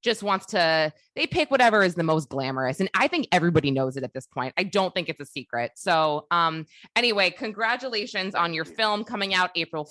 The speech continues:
Speaker 1: first. I cannot wait to see it. And it was so nice talking to you, Michael.
Speaker 2: You too.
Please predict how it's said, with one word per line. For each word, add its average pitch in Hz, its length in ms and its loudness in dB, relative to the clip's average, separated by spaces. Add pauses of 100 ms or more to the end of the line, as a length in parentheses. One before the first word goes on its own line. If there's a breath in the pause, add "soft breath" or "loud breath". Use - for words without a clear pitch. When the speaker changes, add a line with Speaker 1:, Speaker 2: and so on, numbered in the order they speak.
Speaker 1:
first. 233 340 0
I 175 80 0
cannot 180 400 -6
wait 330 240 -2
to 269 120 -6
see 233 220 -4
it. 214 220 4 (320 loud breath)
And 190 400 0
it 226 80 0
was 226 220 -2
so 269 160 0
nice 226 320 -2
talking 180 420 -2
to 156 60 -8
you, 151 80 -4
Michael. 151 580 -4 (1400)
Speaker 2:
You 107 140 -10 (100)
too. 90 180 -6